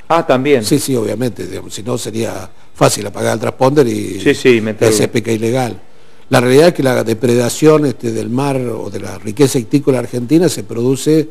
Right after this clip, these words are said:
Speaker 2: en la milla doscientos uno, digamos, este, por fuera de el territorio soberano y por fuera de lo que puede controlar, este,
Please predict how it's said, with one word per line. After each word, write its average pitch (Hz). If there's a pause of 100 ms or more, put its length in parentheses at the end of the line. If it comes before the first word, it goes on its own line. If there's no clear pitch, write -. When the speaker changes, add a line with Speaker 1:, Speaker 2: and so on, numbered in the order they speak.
(260)
Speaker 2:
en 113
la 110
milla 120
doscientos 117
uno, 131
digamos, 104
este, 104
por 104
fuera 151
de 139 (640)
el 117
territorio 120
soberano 131
y -
por 110
fuera 127
de 117
lo 107
que 110
puede 123
controlar, 113
este, 98